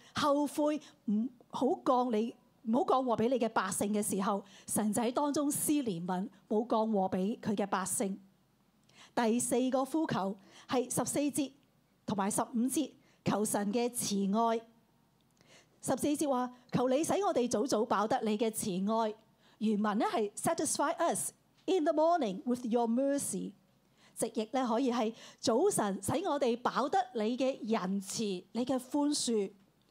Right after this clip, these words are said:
好叫我哋一生一世歡呼喜樂。」求你照住你使我哋受苦嘅日子，同我哋遭難嘅年歲，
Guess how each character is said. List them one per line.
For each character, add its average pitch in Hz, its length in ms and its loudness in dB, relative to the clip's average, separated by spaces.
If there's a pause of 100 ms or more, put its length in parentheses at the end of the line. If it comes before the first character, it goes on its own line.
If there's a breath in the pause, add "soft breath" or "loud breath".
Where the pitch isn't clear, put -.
(240 loud breath)
好 285 160 0
叫 262 180 2
我 233 120 2
哋 233 260 2
一 339 120 4
生 320 420 0
一 320 60 4
世 277 240 0 (460 loud breath)
歡 370 260 2
呼 330 260 2
喜 - 240 2
樂。」 233 220 0 (600 loud breath)
求 277 140 2
你 320 140 2
照 392 180 2
住 311 140 2 (360 loud breath)
你 220 180 0
使 240 80 0 (160)
我 262 100 2
哋 240 140 2
受 247 220 2
苦 262 140 -2
嘅 381 100 2 (120)
日 254 40 2
子， 240 220 -2 (360 loud breath)
同 269 140 -2
我 320 120 0
哋 339 220 0
遭 440 100 2 (200)
難 269 260 2
嘅 311 100 4
年 226 220 0
歲， 285 320 2